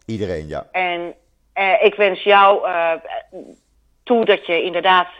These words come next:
Speaker 2: je kinderen en kleinkinderen in de armen kunt sluiten hier. En, eh, dat wij elkaar hier ook nog even zien.
Speaker 1: Ja,
Speaker 2: En,
Speaker 1: ja.
Speaker 2: eh,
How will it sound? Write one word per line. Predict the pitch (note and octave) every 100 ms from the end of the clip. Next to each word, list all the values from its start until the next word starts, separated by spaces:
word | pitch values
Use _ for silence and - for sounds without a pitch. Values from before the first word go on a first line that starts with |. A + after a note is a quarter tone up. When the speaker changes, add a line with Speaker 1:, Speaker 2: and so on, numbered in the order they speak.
| F#3
Speaker 2:
je | F3 E3 D#3+ D#3 -
kinderen | G#3+ G3 F3
en | E3 D#3+
kleinkinderen | E3+ D#3+ E3+ E3 D#3+ D3+ B2+
in | E3+
de | C3+
armen | D#3+ E3
kunt | - D#3
sluiten | - D#3 D3+ - D3+
hier. | D3+ D3+ D#3 _ _ _ - - _ _
En, | F3+ E3+ D#3+
eh, | D#3+
dat | F#3+ G3+
wij | F3+ E3+
elkaar | E3 D3+ D3
hier | D#3 D3+
ook | E3 F3
nog | E3+ E3+
even | D#3+ D#3+ D#3+
zien. | D#3+ D#3 D#3+ -
Speaker 1:
Ja, | F#2+ - G2 G#2+ F2+ F2+ C#2+ - - -
Speaker 2:
En, | F#3+ F#3 F3+
Speaker 1:
ja. | - E3+
Speaker 2:
eh, | D3+